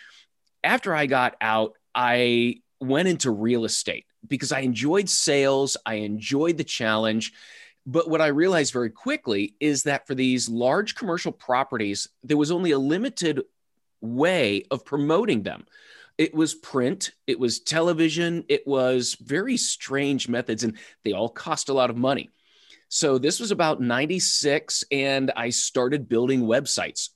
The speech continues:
for these commercial properties. Fast forward about two years, I'm getting about two hundred leads a month off of these websites. And all of my business is coming from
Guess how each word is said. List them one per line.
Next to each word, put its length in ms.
for 160
these 300
commercial 400
properties. 640
Fast 260
forward 180
about 260
two 180
years, 360
I'm 260
getting 320
about 300
two 160
hundred 260
leads 320
a 60
month 440
off 240
of 100
these 200
websites. 720
And 640
all 360
of 80
my 160
business 500
is 260
coming 520
from 520